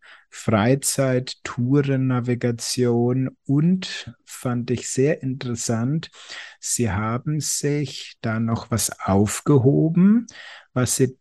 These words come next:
vorher noch nicht bei der Edge zehn vierzig Präsentation rausgelassen haben, sondern sie haben, da waren wir ja sehr kritisch mit Garmin, ja,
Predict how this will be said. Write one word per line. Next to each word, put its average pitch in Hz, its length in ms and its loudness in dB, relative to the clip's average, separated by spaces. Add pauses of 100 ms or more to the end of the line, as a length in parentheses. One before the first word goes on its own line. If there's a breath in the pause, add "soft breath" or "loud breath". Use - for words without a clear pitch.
vorher 123 920 4
noch 131 400 0
nicht - 600 2
bei 117 300 4
der 117 380 2
Edge - 320 0
zehn 110 320 4
vierzig - 560 0
Präsentation 104 880 0
rausgelassen 113 920 0
haben, 165 260 4 (400 loud breath)
sondern 123 560 2
sie 123 300 2
haben, 131 720 4 (160)
da 104 200 4
waren 101 320 6
wir 123 240 6
ja 117 220 4
sehr 123 360 2
kritisch 131 640 0
mit 107 240 -2
Garmin, 123 680 4 (500 loud breath)
ja, 117 300 2